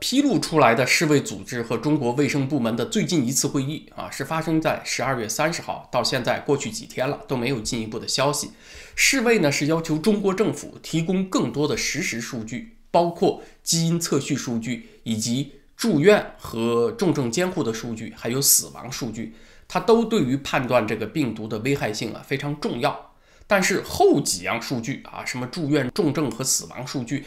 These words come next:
那就是属于中共的国家机密范畴了啊。一旦分享给世卫，那肯定就等于分享给了所有国家嘛。当转一圈儿再回到国内的时候，中国网友就会说：“啊，这是世卫组织的消息啊。”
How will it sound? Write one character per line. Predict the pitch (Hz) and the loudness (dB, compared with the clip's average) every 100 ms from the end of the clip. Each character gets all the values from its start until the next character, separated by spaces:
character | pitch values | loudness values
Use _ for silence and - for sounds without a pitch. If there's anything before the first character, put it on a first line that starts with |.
| - - | -12 -6
那 | 151 139 | 2 2
就 | 139 | 2
是 | - 113 | 0 -2
属 | - 104 95 | -2 -4 -6
于 | 107 | -6
中 | 110 143 147 147 | 0 2 4 2
共 | 190 151 107 | 2 0 0
的 | 87 - | -6 -6
国 | - 113 | -4 0
家 | 117 | 2
机 | 226 135 | 2 0
密 | 135 104 | 0 0
范 | 117 | -6
畴 | 104 113 | -4 -4
了 | 139 - | -4 -4
啊。 | 107 | -6
一 | 107 185 | -4 0
旦 | 226 160 | 2 2
分 | 190 190 | 2 0
享 | 170 165 | 2 2
给 | 107 | 2
世 | - 151 | -2 -4
卫， | 185 - | -4 -4
那 | 170 | -4
肯 | 185 - 107 | -6 -8 -6
定 | 110 208 - - - | -2 -2 -4 -18 -2
就 | 143 | 0
等 | 135 101 107 | 0 -2 -2
于 | |
分 | 113 139 | 0 2
享 | 135 | 2
给 | 123 92 | 0 -4
了 | 98 | -4
所 | 123 135 | -2 0
有 | 107 | 0
国 | 104 | -2
家 | 107 120 | 0 2
嘛。 | 123 92 - - | 2 -4 -12 0
当 | 156 151 | 2 4
转 | 190 170 | 4 4
一 | 127 | 4
圈 | - 131 | 4 4
儿 | |
再 | 131 117 | 6 2
回 | 113 117 | 2 0
到 | 120 | 0
国 | 113 123 | 0 0
内 | 175 | 2
的 | 139 | 2
时 | 120 127 | 0 -2
候， | 147 - - - | -2 -4 -14 -8
中 | - 214 | 0 2
国 | 196 160 | 4 4
网 | 151 | 4
友 | 147 | 2
就 | 127 143 | 2 2
会 | 139 | 2
说 | 151 - 131 | 0 -2 -2
：“啊， | 143 | -4
这 | 170 | -2
是 | 185 190 | -2 -2
世 | - | 0
卫 | 220 214 | 0 0
组 | 143 135 | -2 -6
织 | 165 | -4
的 | 170 | -2
消 | 165 208 | 2 4
息 | 202 196 | 4 4
啊。” | 185 185 | 2 0